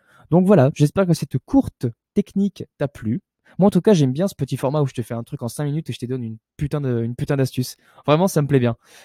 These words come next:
Donc peut-être que dans le futur, t'en auras encore plein d'autres. Dans tous les cas, j'espère que ça t'a plu.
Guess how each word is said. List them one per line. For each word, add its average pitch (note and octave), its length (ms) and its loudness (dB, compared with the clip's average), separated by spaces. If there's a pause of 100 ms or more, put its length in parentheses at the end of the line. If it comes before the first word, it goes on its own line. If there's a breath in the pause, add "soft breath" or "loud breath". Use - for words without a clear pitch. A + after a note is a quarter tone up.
(140)
Donc A#2+ 140 -2
peut-être C#3 320 2
que A#2 340 2
dans A#2 80 -2
le A#2 60 -2
futur, C#3+ 340 -6
t'en A#2+ 140 -2
auras A2+ 160 0
encore A2+ 220 -4
plein B2+ 120 -4
d'autres. A2 280 -10 (580 soft breath)
Dans D#3+ 100 2
tous G3+ 100 2
les G#3 100 6
cas, G3 140 4
j'espère E3 280 0
que D#3+ 60 -2
ça D3 100 -2
t'a C3 120 0
plu. F3 220 2